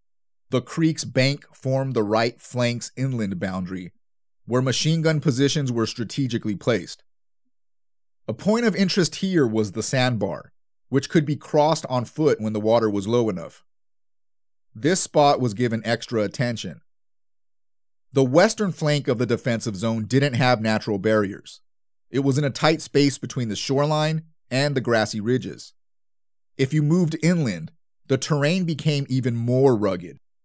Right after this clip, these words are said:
and dense with vegetation, making troop movements extremely difficult.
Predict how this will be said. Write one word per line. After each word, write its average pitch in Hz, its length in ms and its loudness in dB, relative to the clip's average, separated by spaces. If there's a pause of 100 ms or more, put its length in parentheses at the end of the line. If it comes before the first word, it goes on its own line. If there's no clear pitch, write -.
(140)
and 127 240 -2
dense 143 360 2
with 107 200 -4
vegetation, 117 720 0 (260)
making 127 360 -2
troop 165 360 0
movements 113 440 -2
extremely 123 580 -6
difficult. 92 560 -6